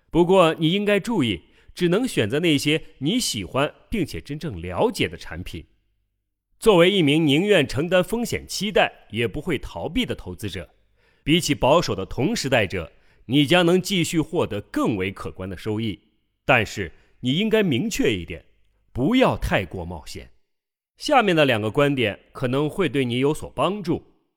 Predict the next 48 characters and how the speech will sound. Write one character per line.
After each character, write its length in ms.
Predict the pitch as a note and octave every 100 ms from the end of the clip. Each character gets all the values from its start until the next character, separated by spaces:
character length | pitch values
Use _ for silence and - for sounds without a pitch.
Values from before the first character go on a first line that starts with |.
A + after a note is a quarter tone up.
| _ _ _
第 260 | - F#3 G3
一， 140 | A3 - _ _ _ _ -
你 180 | C3+
应 120 | G3 A3+
该 160 | A3+
确 320 | A3 - -
保 400 | C#3+ G2+ D2+ - _
随 340 | - C#3 G#3+
时 160 | A#3+ G#3+
有 180 | F3 G2
足 320 | - A#2+ G3+
够 220 | F#3+ G#3
的 100 | G#2+
现 240 | F#2+ A#3
金 220 | B2+ A3 A3
储 240 | - D2+
备 220 | - G#3 - -
可 180 | G2 F2+
供 260 | - D#3+
使 280 | - - C2
用， 240 | E2+ F3 - _ _ _ _ -
这 280 | A3+ C4+
样 200 | D3 A#2+ - - -
你 140 | C#3+
就 140 | E3 A3+
能 160 | F3+
有 140 | A3 B2+
足 320 | - C#3 A3
够 180 | C#4+ A#3
的 100 | A2
流 220 | F#2 G#2+
动 180 | F#3+ G2
资 160 | -
金， 300 | F3 G#3+ A3 - _ _ _
购 180 | B3 G#3
买 220 | C#3 G#2
资 260 | F#2+ G#3+ C4
本 160 | C3+
市 160 | F#2+ F3
场 160 | C#3+ G#2
上 160 | D3
的 100 | F#2+ -
特 320 | - - G#3+ A2
价 260 | A#3 D3+
产 220 | - F2
品， 200 | F2+ F2 - _ _ _ _ _ -
而 200 | G#2+ D3+
且 260 | - A2